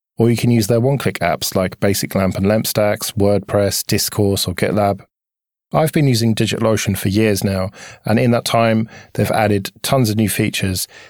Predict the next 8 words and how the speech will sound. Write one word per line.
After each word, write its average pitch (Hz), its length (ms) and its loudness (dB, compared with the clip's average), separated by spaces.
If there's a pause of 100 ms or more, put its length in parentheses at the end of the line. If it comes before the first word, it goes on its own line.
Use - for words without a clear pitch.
(140)
things 131 220 2
like 120 140 0
managed 113 380 2
databases 107 760 0
and 98 120 0
Kubernetes, 104 840 0 (440)
object 110 360 0
storage, 104 640 0